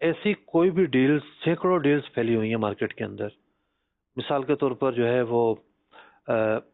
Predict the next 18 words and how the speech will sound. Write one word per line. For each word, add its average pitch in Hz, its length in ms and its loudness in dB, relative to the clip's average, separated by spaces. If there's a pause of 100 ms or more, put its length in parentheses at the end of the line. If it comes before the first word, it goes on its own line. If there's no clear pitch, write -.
(240)
आटे 143 240 -2
की 147 60 -4
मिसाल 135 420 0
आप 127 180 -2
ले 123 100 2
लें, 120 160 0
आप, 113 220 -4 (480)
जो 139 60 0
आपकी 131 240 -4
मिसाल 135 260 -2
थी 131 120 -4
वो 117 120 0
भी 131 140 2
यही 135 140 4
था 117 200 -4 (580)
कि 139 100 0
जो 160 280 2 (160)
आपने 139 500 0